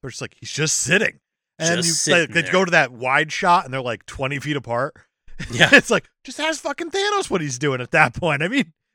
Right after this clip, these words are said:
Speaker 1: come on.
Speaker 2: "Hey, what are you doing?" "I'm just sitting here, waiting."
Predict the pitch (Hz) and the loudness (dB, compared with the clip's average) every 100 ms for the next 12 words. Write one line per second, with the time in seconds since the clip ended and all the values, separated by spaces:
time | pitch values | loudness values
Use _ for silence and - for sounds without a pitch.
0 | - - 440 - 359 - 214 139 127 - | -10 -2 4 4 4 4 4 0 -2 0
1 | 247 208 120 - - _ _ _ 247 277 | 2 2 -2 -14 -20 _ _ _ -2 0
2 | 214 302 262 147 - _ _ _ _ - | 2 2 2 2 -2 _ _ _ _ -12
3 | - 95 98 104 113 - - - 131 87 | -6 -6 -8 -10 -8 -10 -8 -6 -6 -8
4 | 76 - - - - _ _ _ _ 110 | -12 -14 -14 -16 -20 _ _ _ _ -8
5 | 107 90 92 104 | -4 -4 -6 -12